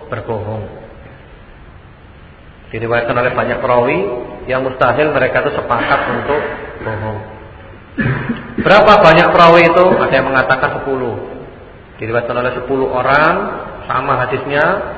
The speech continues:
dari tempat yang berbeda-beda orang itu, yang tidak mungkin mereka bersepakat untuk berbohong. Mutawatir, baru diterima. Kalau ahad, yang dibawa itu diriwayatkan oleh satu orang, ya,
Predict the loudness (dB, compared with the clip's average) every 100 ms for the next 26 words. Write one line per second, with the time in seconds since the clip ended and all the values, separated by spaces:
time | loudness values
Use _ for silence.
0 | -12 -8 -8 -6 -4 -2 -2 -4 -4 -2
1 | 0 0 0 2 2 2 -2 0 2 2
2 | 0 -4 -10 -6 -4 0 0 0 0 0
3 | 0 2 2 0 0 -2 -2 0 0 -2
4 | -2 -2 -2 -4 -10 -14 -12 -8 -6 -2
5 | -2 -2 -6 -6 -2 -2 -2 -2 -2 -4
6 | -6 -6 -6 -8 -8 -8 -12 -14 -18 -20
7 | -20 -20 -20 -20 -20 -20 -20 -20 -20 -20
8 | -20 -20 -20 -20 -2 4 6 6 6 6
9 | 6 6 2 0 0 0 2 4 6 4
10 | 2 -2 -6 -10 -12 -14 -14 -10 -2 0
11 | 0 0 0 0 2 4 4 4 2 -4
12 | -8 -10 -10 -8